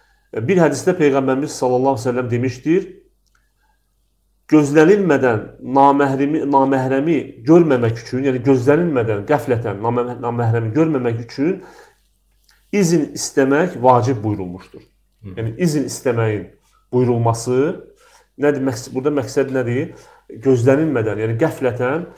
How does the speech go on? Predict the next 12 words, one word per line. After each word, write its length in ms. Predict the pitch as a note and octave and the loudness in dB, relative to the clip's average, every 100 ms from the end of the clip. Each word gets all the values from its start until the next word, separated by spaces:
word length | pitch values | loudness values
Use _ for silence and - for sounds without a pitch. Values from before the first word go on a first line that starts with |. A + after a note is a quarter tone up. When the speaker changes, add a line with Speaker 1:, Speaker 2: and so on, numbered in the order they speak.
| _ _ _ | _ _ _
Speaker 1:
e, 240 | - G#2 | -10 -8
demək, 400 | G#2 A2+ C3+ D#3+ | -6 -4 -6 -6
e, 280 | - - A2 G#2+ | -12 -8 -6 -4
naməhrəmi 720 | G#2+ A#2 A2 G#2 G#2+ G#2+ A2+ C#3 D#3 - _ _ _ - | -2 -2 -2 -4 -6 -6 -6 -6 -8 -20 _ _ _ -8
görməyəsən. 720 | A2+ C3+ G2+ F2 F2 - - | 2 2 2 -4 -10 -16 -12
Speaker 2:
Hı. 60 | |
Speaker 1:
Yəni, 140 | A2 G#2 | -8 -6
məqsəd 360 | A2 - C3+ | -6 -4 -6
budur. 220 | G#2+ F#2+ - | -6 -10 -12
Speaker 2:
Bəli. 200 | F2 - _ _ _ _ _ _ _ _ _ _ _ _ _ _ _ _ | -18 -20 _ _ _ _ _ _ _ _ _ _ _ _ _ _ _ _
Speaker 1:
Və, 160 | A#2 C3 B2+ - - - | 2 4 4 0 -8 -10
e, 180 | - | -2